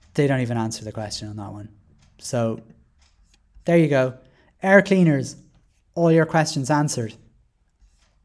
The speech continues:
Great. Let's, let's go on to, look, I know, I know you've been waiting as long as I have, and to be honest with you, I don't know if I can hold out much longer. The excitement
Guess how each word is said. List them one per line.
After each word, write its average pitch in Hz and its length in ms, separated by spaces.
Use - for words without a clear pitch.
Great. 131 400
Let's, - 440
let's 160 340
go 131 180
on 117 360
to, 110 320
look, 127 260
I 131 120
know, 120 340
I 170 120
know 190 140
you've 156 280
been 127 140
waiting 120 200
as 113 100
long 120 160
as 113 100
I 120 120
have, 110 420
and 117 360
to - 100
be 143 80
honest 131 280
with 120 100
you, 123 140
I 143 140
don't 139 120
know 123 80
if 113 100
I 117 80
can 113 120
hold 113 200
out 113 160
much 110 160
longer. 110 260
The 107 120
excitement 120 580